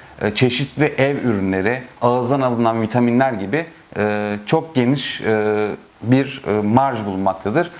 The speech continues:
ve, e, mutlaka doktorunuz da bu tedavi seçeneğine, seçe-, seçeneğine karar vermelisiniz.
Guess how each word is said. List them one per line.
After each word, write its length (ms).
ve, 240
e, 220
mutlaka 420
doktorunuz 520
da 120
bu 220
tedavi 320
seçeneğine, 600
seçe-, 440
seçeneğine 640
karar 280
vermelisiniz. 680